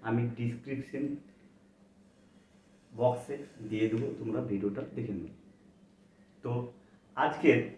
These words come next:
যে টপিক, সে টপিকে চলে আসি, শুরু করছি। দুটি সংখ্যা ও তাদের লসাগু এবং গসাগুর মধ্যে সম্পর্ক কী? আমরা উদাহরণ দিই,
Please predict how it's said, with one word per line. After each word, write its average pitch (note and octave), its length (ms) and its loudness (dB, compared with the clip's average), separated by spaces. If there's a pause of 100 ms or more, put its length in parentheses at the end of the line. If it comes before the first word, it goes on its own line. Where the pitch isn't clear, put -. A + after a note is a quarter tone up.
(260)
যে B2+ 120 0 (140)
টপিক, D3 300 8 (100)
সে C#3+ 80 4 (120)
টপিকে A#2+ 380 4
চলে A2 240 4
আসি, - 160 -2 (460)
শুরু C#3 220 4
করছি। G2 280 0 (1040)
দুটি C#3 360 -2 (260)
সংখ্যা A#2+ 500 0 (300)
ও C3+ 140 0
তাদের A#2+ 440 6 (460)
লসাগু C#3 580 10 (160)
এবং B2 240 6 (120)
গসাগুর A2+ 560 4
মধ্যে C3+ 200 2 (140)
সম্পর্ক G2+ 440 -4 (160)
কী? G2+ 100 -10 (800)
আমরা D3 200 4
উদাহরণ C#3 500 8
দিই, F#3 160 6